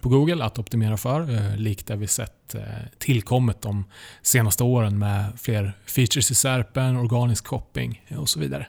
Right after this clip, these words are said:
Sen, eh, tycker jag det ska bli intressant att följa, eh, bildsöket och, eh, utvecklingen där för Google Lens och, eh, alla möjligheter som, som det innebär.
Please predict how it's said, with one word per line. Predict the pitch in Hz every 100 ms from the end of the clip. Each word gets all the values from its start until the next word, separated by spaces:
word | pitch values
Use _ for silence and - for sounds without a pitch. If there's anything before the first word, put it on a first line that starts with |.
| - - - - - -
Sen, | - 135 135
eh, | 135 131 139 320 -
tycker | 139 131
jag |
det | 110
ska | 123
bli |
intressant | 110 - 107 -
att | 107 -
följa, | 120 110 107 107
eh, | 131 107 104
bildsöket | 107 139 113 - 165 147 - 117 - - -
och, | 113 - -
eh, | 110
utvecklingen | 127 - 110 - 123 120
där | 131 107
för | - 110 110
Google | 113 110 110
Lens | 113 110 98 -
och, | - - -
eh, | 107 104 113
alla | 107 110
möjligheter | 110 107 107 -
som, | 117 127 110 113 -
som | 127
det | 120
innebär. | 139 120 120